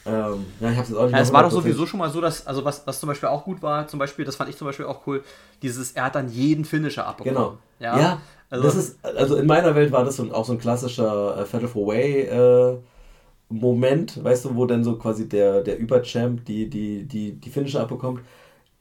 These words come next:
Speaker 1: gehört da rein, war nett mit anzusehen. Ähm, dann kam halt dieses Stack,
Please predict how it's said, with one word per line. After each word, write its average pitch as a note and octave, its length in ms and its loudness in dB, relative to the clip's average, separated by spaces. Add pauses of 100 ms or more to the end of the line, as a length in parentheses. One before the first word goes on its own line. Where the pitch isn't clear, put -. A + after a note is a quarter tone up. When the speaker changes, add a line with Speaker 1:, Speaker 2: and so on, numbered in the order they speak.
(140)
Speaker 1:
gehört B2+ 560 2
da A#2+ 120 6
rein, A#2+ 600 0
war A2+ 160 -4
nett B2 220 4
mit C3 140 -4
anzusehen. A#2+ 680 -2 (1160)
Ähm, A2 520 -2 (720)
dann G#2 160 -8
kam A#2 180 0
halt A#2 140 2
dieses A2+ 280 -2
Stack, G#2+ 260 -6